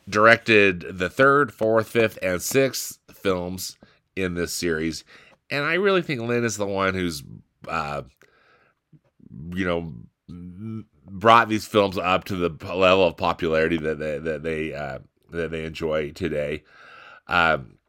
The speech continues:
this film goes all around the world. There's, they go to London, they go to Tokyo, they go to Central America, they go to Azerbaijan. I'm not kidding. Um, and along the way, old friends will be resurrected. Literally, we'll get into that. <laughs>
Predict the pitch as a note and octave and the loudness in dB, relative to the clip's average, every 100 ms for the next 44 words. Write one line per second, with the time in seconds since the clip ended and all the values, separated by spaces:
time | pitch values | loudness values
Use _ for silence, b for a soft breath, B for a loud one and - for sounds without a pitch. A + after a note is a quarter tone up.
0 | - F#2 G2 G#2+ - G2 F#2+ F2 E2 F2 | -20 -4 -2 -2 0 2 2 -2 0 0
1 | E2+ D2+ D2+ C#2+ D2+ F2 A#2 A#2 A#2 A2 | 0 -4 -4 -6 -6 0 6 10 10 10
2 | G#2 F2 D#2+ D#2+ D2+ E2+ E2+ D2+ D#2+ C3 | 6 0 -12 -14 -12 -8 -8 -8 0 2
3 | C#3 C3 B2+ A#2 E2+ A#2 - B2+ A#2+ B2 | 4 4 4 4 -2 -4 0 0 2 2
4 | A2 G#2+ G2+ - C2 C#2+ - D2+ F2 D#2+ | 4 4 2 -4 -8 -10 -6 -6 -6 -4
5 | G#2+ A2+ A2 A2+ G#2 G2+ F2 D#2 D2+ D2 | 4 4 4 4 6 6 2 -2 -4 -2
6 | E2 E2 D2+ D2 F2+ F#2 F2 D2 C2+ C#2+ | -2 -2 -2 0 2 4 2 -2 -12 -6
7 | G2 F#2+ F#2 F2+ E2+ B B B B B | -2 -2 -2 -4 -8 B B B B B
8 | B - D#2+ D#2 D2+ C2+ _ - F#2+ F#2+ | B -2 0 0 -4 -16 _ -12 -4 -2
9 | F2 D#2 F2 B2 C#3+ B2+ A#2 A2+ A2+ - | -2 -2 -4 -4 -4 2 4 4 2 -2
10 | F2 - B2+ A2+ G#2+ G2+ E2+ D#2 D#2+ F2+ | 0 0 2 0 0 -2 -2 0 0 0
11 | F#2 F2+ D#2+ F2 E2 D#2 D2+ D2+ D2+ D2+ | 2 2 2 0 0 -4 -4 -4 -4 -4
12 | D2 D2 C2+ C#2+ D2 C#2+ C#2+ C#2+ D#2 - | -4 -6 -6 -6 -4 -4 -4 -4 -6 -12